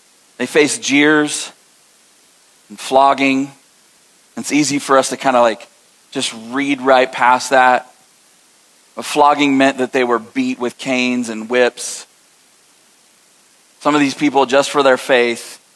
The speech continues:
just for holding on to their pro-, the promise that God had given them, they faced jeers and flogging and even chains and imprisonment.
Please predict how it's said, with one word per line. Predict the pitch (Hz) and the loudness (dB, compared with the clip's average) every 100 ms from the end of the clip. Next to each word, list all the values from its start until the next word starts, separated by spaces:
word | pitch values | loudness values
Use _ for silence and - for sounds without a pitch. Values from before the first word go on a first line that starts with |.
| _ _ _ _ - | _ _ _ _ -2
just | 139 139 | 0 2
for | 151 | 0
holding | 139 147 139 135 | 2 2 2 2
on | 131 127 | 2 0
to | 127 | -2
their | 123 120 | -2 0
pro-, | - 120 | 0 0
the | 117 | 0
promise | 117 127 123 123 - | -4 0 2 0 -4
that | 110 | -4
God | 117 117 | 0 0
had | 117 | 0
given | 117 113 110 | -4 -4 -4
them, | 110 107 - _ _ _ _ _ _ _ _ _ | -6 -8 -14 _ _ _ _ _ _ _ _ _
they | 113 | -8
faced | - 131 - | -2 -2 -2
jeers | 131 139 135 135 120 | -2 2 4 4 0
and | 117 | -8
flogging | - 131 127 127 127 123 | -2 2 2 2 -4 -6
and | 117 | -2
even | 135 131 123 | -2 -2 -4
chains | - 131 127 127 123 117 | -4 -2 -2 -2 -4 -6
and | 113 | -10
imprisonment. | 113 131 120 120 123 117 | -6 -6 -4 -2 -2 -4